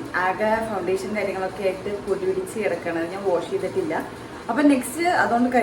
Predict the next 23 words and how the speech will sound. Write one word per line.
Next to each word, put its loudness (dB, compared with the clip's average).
കൊണ്ട് 0
തന്നെ -2
ബ്ലെൻഡ് -2
ചെയ്ത് 0
കൊടുത്തു. 0
നെക്സ്റ്റ് 0
ഞാൻ 2
ഫൗണ്ടേഷൻ -4
ഒന്നും -2
യൂസ് -2
ചെയ്യുന്നില്ല. -2
ഞാൻ -4
ഈ -8
ഒരു 0
എൻചാൻറ്ററിൻ്റെ -4
കുറച്ച് 2
പൗഡറാണ് 4
ഇട്ട് -4
കൊടുക്കുന്നത്. -2
കാരണം -2
എന്താണെന്ന് -4
വെച്ചാൽ -4
ഈ -4